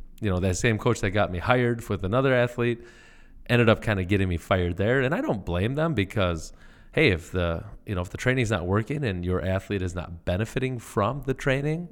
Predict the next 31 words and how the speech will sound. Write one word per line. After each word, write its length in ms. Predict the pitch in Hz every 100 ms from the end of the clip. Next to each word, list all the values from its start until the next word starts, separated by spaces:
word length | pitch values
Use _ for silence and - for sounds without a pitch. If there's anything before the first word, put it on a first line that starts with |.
| -
well, 140 | 156 226
you 60 |
should 160 | 214 -
fire 240 | 277 302
that 180 | 92 92
coach. 400 | - 82 - - - - - - - - - - - _
But 120 | - 143
that's 200 | 165 190
what 100 | 180
that 140 | 170
small 280 | - 117 107
caveat 480 | - 90 85 82 -
is. 280 | 92 85 - - - _ _ _ _ _ _ - 143
Yeah, 260 | 147 135
she 180 | 104 117
was 220 | 107 117
not 320 | 117 117 127
that 180 | 120 110
long 260 | 104 107 98
distance 360 | 95 92 82
runner. 320 | 92 85 76 - -
Now, 280 | 120 85 - - - -
totally 280 | 156 175 160
digress 360 | 120 104 90
because 280 | - 110 123
I 80 | 113
wanted 380 | 107 135 175 160
to 100 | 120 - - -
bring 180 | 123 120
that 240 | 107 104
as 360 | 101 98 98